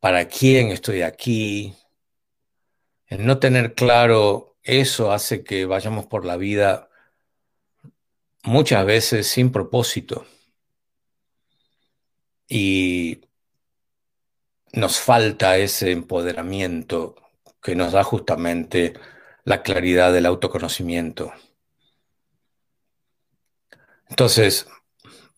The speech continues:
la clave es que nos conozcamos a nosotros mismos más para sentirnos fortalecidos,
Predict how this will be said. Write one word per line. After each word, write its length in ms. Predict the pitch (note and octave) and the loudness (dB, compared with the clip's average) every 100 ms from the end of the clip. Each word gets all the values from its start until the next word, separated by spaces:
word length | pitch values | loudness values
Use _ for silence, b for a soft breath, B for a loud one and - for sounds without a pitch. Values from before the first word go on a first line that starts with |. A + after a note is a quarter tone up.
| _ - - | _ -20 -2
la 220 | A2+ G#2 | 0 2
clave 580 | - E3 G#3+ A#2+ A#2 A2+ | 4 6 8 6 4 2
es 80 | A#2 | 2
que 120 | A#2 | 0
nos 160 | G2 - | -2 -4
conozcamos 600 | G2+ F#2 - D3+ E3+ B2+ | -6 -6 -2 0 2 2
a 40 | |
nosotros 340 | G#2 G2 G#2 | 0 -6 -6
mismos 360 | F#2+ G#2 G#2+ F2+ | -6 -6 -6 -6
más 520 | F#2+ A2+ C#3 - - _ _ _ _ _ _ _ _ | -4 -2 -4 -8 -12 _ _ _ _ _ _ _ _
para 220 | - G#2 G2+ | -2 0 0
sentirnos 680 | A2 F#2+ B2 A#2+ A#2+ A2 | -4 -4 0 0 2 -2
fortalecidos, 1040 | - G#2+ - E2+ E2+ - D3 G2 - - - | -4 -6 -4 -8 -6 -6 -6 -8 -12 -18 -20